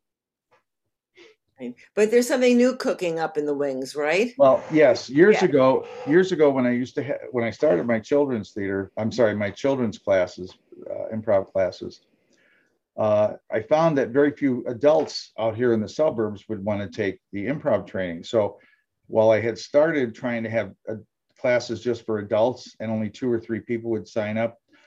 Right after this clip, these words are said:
Speaker 2: I decided, well, I wanted to have the children and the adults together. That worked out okay, uh, but I wanted to expand on that.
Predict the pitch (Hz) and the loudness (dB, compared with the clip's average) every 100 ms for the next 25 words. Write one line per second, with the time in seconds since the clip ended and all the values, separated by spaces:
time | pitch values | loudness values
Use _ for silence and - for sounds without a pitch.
0 | _ 107 113 127 139 135 123 120 117 127 | _ -8 -4 0 0 2 2 2 2 2
1 | 120 113 113 98 - 135 127 113 117 117 | 0 -2 -4 -6 -10 -6 -4 -2 -2 -2
2 | 110 104 98 98 - 110 135 160 113 - | -2 0 0 -2 -8 -8 -2 -2 -4 -10
3 | _ _ _ _ _ 151 170 170 165 143 | _ _ _ _ _ 0 2 2 4 4
4 | 139 - _ _ _ _ _ - 135 - | 4 0 _ _ _ _ _ -2 -2 -2
5 | 131 104 98 107 101 _ _ _ _ _ | -2 -2 -2 -8 -14 _ _ _ _ _
6 | 107 107 107 104 - 127 123 151 160 123 | -2 2 2 0 0 0 2 2 2 -2
7 | 139 120 - - 143 151 156 113 95 92 | -4 -4 -4 -8 -4 -2 -2 -2 -2 -4
8 | 92 92 | -8 -8